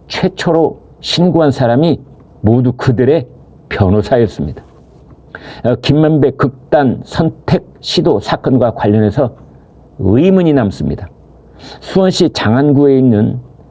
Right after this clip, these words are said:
한 대학의 인근 도로에 김만배 씨의 차량이 있다는 것을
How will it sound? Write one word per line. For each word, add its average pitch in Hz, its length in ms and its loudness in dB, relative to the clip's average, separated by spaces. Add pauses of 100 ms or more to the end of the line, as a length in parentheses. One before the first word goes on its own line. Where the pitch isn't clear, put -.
(120)
한 127 260 0
대학의 127 480 2
인근 160 420 4
도로에 107 560 0 (480)
김만배 139 500 2
씨의 123 320 0
차량이 185 580 2
있다는 117 380 0
것을 110 440 0